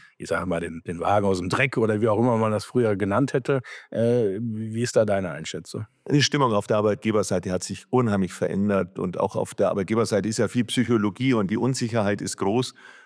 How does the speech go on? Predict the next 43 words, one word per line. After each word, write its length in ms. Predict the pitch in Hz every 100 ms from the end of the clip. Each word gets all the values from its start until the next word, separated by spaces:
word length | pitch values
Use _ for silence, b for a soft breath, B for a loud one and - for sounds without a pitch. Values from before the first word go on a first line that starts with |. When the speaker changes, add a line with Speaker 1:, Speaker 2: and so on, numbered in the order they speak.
| B
Speaker 2:
und 180 | 110 120
sie 80 |
treffen 300 | 107 110 -
aus 220 | 104 113 117
meiner 280 | 104 117
Sicht 160 | 113 110
jetzt 180 | 104 -
aber 160 | 104
die 140 | 98 101
falschen 500 | - 104 127 131 131
Entscheidungen, 680 | - 95 101 117 117 104 98
Schlüsse 340 | - 110 -
aus 180 | 95 -
dem 160 | 98
Bauch. 380 | 90 101 147 - _ _ _ _ _ _
Als 220 | - 104
es 120 | 110
um 140 | - 101
den 160 | 101
Umbau 480 | - 147 170 151 127
der 160 | 123 110
Industrie 640 | 113 110 - 110 131 143
ging, 220 | 127 120
um 120 | 98
neue 220 | 104 117 120
Geschäftsmodelle, 840 | 120 120 - - 110 104 104 107
um 120 | 104
Wasserstoff 640 | 113 127 123 113 - 110 113
und 100 | 104
alle 320 | 120 127 110
Technologien, 720 | 120 113 120 104 101 127 120 - _ _ -
da 160 | 107
waren 160 | 101 127
die 100 | 127
am 80 | 107
Schulterschluss 720 | - 135 143 120 120 113 117
miteinander 500 | 104 107 120 120 110
in 120 | 98
Brüssel 360 | 117 117 123 110
und 160 | 98
in 120 | 101
Berlin 320 | 95 95 127 127
unterwegs. 580 | 107 113 107 113 -